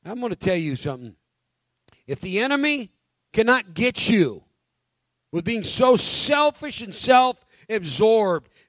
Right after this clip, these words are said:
that you think of nobody else, you know, a-, a-, a-, and, and, and I'm talking about you, those of you that are in the kingdom.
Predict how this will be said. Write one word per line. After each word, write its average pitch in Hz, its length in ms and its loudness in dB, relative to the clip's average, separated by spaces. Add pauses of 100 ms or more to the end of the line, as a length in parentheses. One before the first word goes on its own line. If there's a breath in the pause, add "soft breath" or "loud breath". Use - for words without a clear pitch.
that 196 180 0
you 220 160 -4
think 254 300 -6
of 196 80 -4
nobody 240 480 2
else, 233 400 -2 (600)
you 160 80 -10
know, 190 280 -2
a-, 180 40 -10
a-, 185 520 -8
a-, - 100 -18
and, 175 240 -8
and, 180 340 -10
and 180 160 -10
I'm 214 120 -10
talking 220 240 -6
about 165 180 -8
you, 165 180 -8
those 170 280 -8
of 151 120 -16
you 175 140 -8
that 156 160 -8
are 160 80 -2
in 156 80 -8
the 147 80 -10
kingdom. 113 460 -14